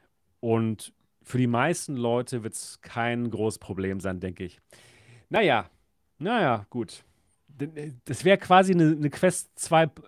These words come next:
äh, Quest Pro zwei gewesen dann, ne? Wenn, wenn jetzt auch, ähm, noch Augentracking dabei gewesen wär.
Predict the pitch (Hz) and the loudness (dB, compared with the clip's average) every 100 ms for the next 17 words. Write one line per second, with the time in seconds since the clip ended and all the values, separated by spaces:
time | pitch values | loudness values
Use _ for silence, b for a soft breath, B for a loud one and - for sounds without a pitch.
0 | _ 139 - 180 - - 151 - 156 135 | _ -12 -2 -2 0 -4 -2 0 0 0
1 | 165 269 190 117 101 95 b b b b | 0 0 -2 -2 -2 -4 b b b b
2 | _ 113 160 180 _ _ _ _ _ _ | _ -2 -2 -4 _ _ _ _ _ _
3 | _ - 135 123 131 135 127 127 127 - | _ -2 0 2 2 2 0 0 0 -2
4 | _ _ _ _ - 123 120 120 120 117 | _ _ _ _ -8 -2 0 0 0 0
5 | 151 196 - - 104 92 92 90 90 90 | 0 0 -4 -4 -4 -4 -4 -6 -8 -6
6 | 90 90 | -6 -8